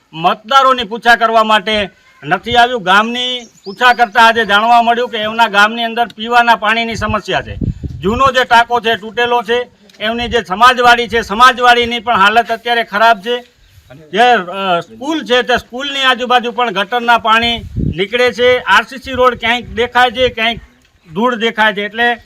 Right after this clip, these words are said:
સાડા બાર લાખ રૂપિયા જેવી એમની પાસે ગ્રાન્ટો આવી પણ ગ્રાન્ટો વપરાઈ નથી. ગામની અંદર એક પણ રૂપિયાનું કામ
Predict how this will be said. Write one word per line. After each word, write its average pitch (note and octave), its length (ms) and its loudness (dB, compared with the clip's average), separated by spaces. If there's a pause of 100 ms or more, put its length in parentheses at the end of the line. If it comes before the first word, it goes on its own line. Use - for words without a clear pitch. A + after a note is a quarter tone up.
(260)
સાડા G#3+ 260 2
બાર B3 220 4
લાખ A#3+ 240 2
રૂપિયા A#3 240 -4
જેવી A#3 280 -6
એમની A#3 220 -6
પાસે A3+ 320 -6
ગ્રાન્ટો G#3+ 320 -2
આવી A#3 220 2
પણ A3+ 180 -8
ગ્રાન્ટો F3+ 720 -2 (340)
વપરાઈ A3 560 0
નથી. C#3 320 -6 (460)
ગામની A3+ 400 -2
અંદર B3 380 0 (140)
એક C#4 200 -4
પણ C4 160 -6
રૂપિયાનું A#3+ 400 -4
કામ A#3 360 -2